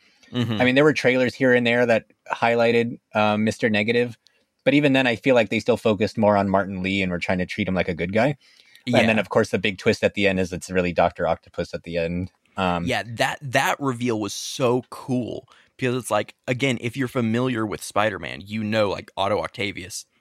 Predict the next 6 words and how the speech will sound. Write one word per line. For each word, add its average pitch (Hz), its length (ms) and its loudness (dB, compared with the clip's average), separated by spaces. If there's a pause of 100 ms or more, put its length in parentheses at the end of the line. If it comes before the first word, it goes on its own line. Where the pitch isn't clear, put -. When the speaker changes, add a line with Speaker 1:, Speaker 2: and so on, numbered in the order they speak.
(220)
Speaker 1:
becomes 107 420 -6
Doc - 260 -8
Ock. - 300 -8 (640)
Speaker 2:
Mm-hmm. 110 360 -4 (180)
Speaker 1:
And, 135 180 -2
like, 110 220 -2